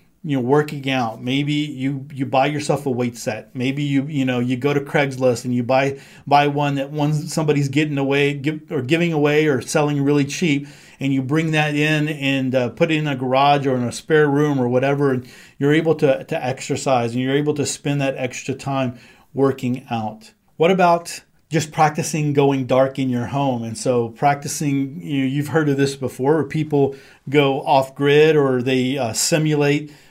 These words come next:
maybe the electricity going out, and how would the family respond to that? So some people go and they turn off the, all the circuit breakers. It's like, okay, uh, everything is off.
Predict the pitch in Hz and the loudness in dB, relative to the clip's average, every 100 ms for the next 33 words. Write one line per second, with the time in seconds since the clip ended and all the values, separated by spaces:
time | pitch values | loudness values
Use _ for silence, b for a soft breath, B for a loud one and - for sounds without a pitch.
0 | B 143 139 139 131 123 117 - 156 151 | B -2 0 0 0 0 -2 -4 -4 -4
1 | 156 147 139 151 143 143 135 135 156 160 | -4 0 2 2 0 -4 -2 0 0 -4
2 | 135 123 113 139 147 151 135 147 139 139 | -6 -4 -2 0 2 0 0 -2 0 0
3 | 139 135 131 131 B B 135 131 - 139 | 0 0 -2 -6 B B -4 -4 0 2
4 | 139 147 139 123 113 113 - - 131 - | 2 2 -2 -2 -2 -6 -8 -2 -2 -4
5 | B B 190 214 220 208 202 175 180 190 | B B 2 2 4 4 4 4 2 0
6 | 185 - 139 151 156 185 143 135 139 139 | -6 -4 2 4 4 4 0 0 -2 0
7 | 170 156 143 151 156 - 135 143 143 170 | -2 0 2 2 2 0 0 2 2 2
8 | 180 180 208 156 127 123 127 120 127 123 | 2 4 4 2 0 -2 -2 -4 -2 0
9 | 127 135 139 202 139 - B B B 143 | 0 0 0 0 0 -4 B B B -2
10 | 143 143 143 180 170 156 139 131 131 127 | -2 0 2 2 0 -2 -2 -2 2 2
11 | - | 0